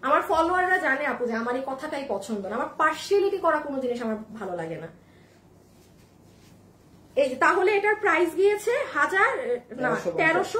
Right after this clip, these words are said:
Speaker 1: আগ-, উম, আগেরটা গেছে হাজার সত্তর।
Speaker 2: হ্যাঁ।
Speaker 1: আগেরটা গেছে হাজার সত্তর, এটা গিয়েছে তেরোশো পঞ্চাশ।
Speaker 2: পঞ্চাশ।
Speaker 1: আহ, body,
Speaker 2: Body হচ্ছে ফিফটি ইঞ্চি।
Speaker 1: body পঞ্চাশ, লম্বা হচ্ছে
Speaker 2: ফর্টি টু।
Speaker 1: ফর্টি টু। লম্বা ফর্টি টু, দুটো color। Material কিন্তু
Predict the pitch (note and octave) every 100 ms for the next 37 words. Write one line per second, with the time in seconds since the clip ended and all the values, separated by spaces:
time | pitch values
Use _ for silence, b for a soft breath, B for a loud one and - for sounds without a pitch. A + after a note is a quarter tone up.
0 | B4 C#4 E4+ E4 G4 B B C4+ D#4 F#4
1 | F4+ F4+ D#4 C#4+ C#4+ B3 - G3 E3+ B3
2 | - - D4+ F#4 G4+ A4 G#4+ G#4 A#4+ -
3 | F#4+ G4+ G#4 G4+ A4 - D#4 F#4 F4+ G4
4 | A4 G#4+ E4+ E4+ F4 G#4 B4 D#5 C4+ D#4+
5 | F#4+ F4 F4 F#4 G#4 A#4+ C#5 - - G#3
6 | G3+ A#3 C#4 C#4 G#4 C#5 - - _ _
7 | _ - B2+ B2+ C3+ D3 - - C3 -
8 | C#3+ A#3 D4 D4+ G4 A4 G4 E4+ F4+ F4
9 | G#4+ C5+ - C4+ C#4 D4 F4 F4+ G4+ -
10 | - E4+ G4 - - A3+ - G4 C4+ A3
11 | G3+ - b b b C4 C#4+ E4 E4+ D#4+
12 | E4 A4 D#4 D#4+ E4 D4 A#3+ A#3+ C#4 F4+
13 | F4+ G4 G4 F#4